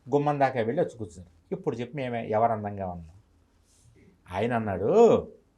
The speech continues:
"ఏం లేదమ్మా, ఇంట్లోంచి నా దగ్గర నుంచి బయటికి వెళ్ళిపోతుంటే దరిద్ర దేవత చాలా అందంగా ఉంది,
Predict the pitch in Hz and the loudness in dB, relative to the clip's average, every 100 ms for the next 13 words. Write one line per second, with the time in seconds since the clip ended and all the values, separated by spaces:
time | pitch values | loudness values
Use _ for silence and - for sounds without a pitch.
0 | _ _ _ _ - 110 120 110 98 95 | _ _ _ _ -8 -6 -2 -2 -2 -8
1 | 131 185 190 _ _ _ _ _ _ _ | -10 -12 -16 _ _ _ _ _ _ _
2 | _ _ _ _ _ _ 165 202 214 226 | _ _ _ _ _ _ -4 -2 4 8
3 | 226 214 214 180 165 190 185 170 196 196 | 10 8 2 4 6 6 6 6 4 4
4 | 185 185 202 196 - - 107 123 202 302 | 0 2 4 2 -2 -16 2 10 10 10
5 | 269 220 202 190 175 156 151 175 247 330 | 8 8 6 2 0 4 6 8 8 4
6 | - _ 101 107 127 131 143 143 139 135 | -4 _ -4 -2 0 2 6 6 4 0
7 | - 123 135 170 175 135 143 123 107 92 | -4 2 4 6 4 2 2 4 4 0